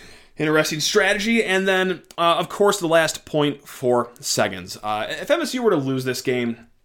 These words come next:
I, I wouldn't have faulted the F B I for looking more into the shenanigans of what happened there for, for some point shaving, but that's, that's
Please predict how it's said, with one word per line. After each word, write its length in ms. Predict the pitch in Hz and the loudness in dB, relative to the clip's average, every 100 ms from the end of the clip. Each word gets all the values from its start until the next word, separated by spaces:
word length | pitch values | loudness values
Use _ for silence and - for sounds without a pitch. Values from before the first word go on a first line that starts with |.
| - | -12
I, 100 | 135 | -6
I 80 | 139 | -2
wouldn't 220 | 175 196 | 0 0
have 100 | 170 | 0
faulted 340 | - 156 151 135 | 0 -2 0 0
the 80 | |
F 140 | 135 131 | 0 2
B 100 | 123 | 2
I 160 | 123 | 2
for 120 | 117 123 | 2 -2
looking 260 | 120 123 | -2 0
more 260 | 123 131 131 | 4 4 4
into 420 | 131 120 123 117 | 2 -2 0 -2
the 140 | 117 | 0
shenanigans 720 | 117 - 135 127 120 110 107 - - - - - | -2 0 4 4 2 -2 -4 -8 -12 -20 -20 -8
of 160 | - 120 | -4 2
what 160 | 131 | 2
happened 420 | - 117 117 117 113 | 4 4 4 2 0
there 180 | 113 | 0
for, 240 | 107 113 104 | -2 -4 -6
for 180 | - 117 | -6 -6
some 160 | 117 | -6
point 240 | 110 120 107 | -6 -6 -6
shaving, 440 | - 98 95 95 | -6 -6 -6 -8
but 180 | 95 95 | -10 0
that's, 300 | 214 226 - | 2 2 2
that's 300 | 190 - - | 2 0 -4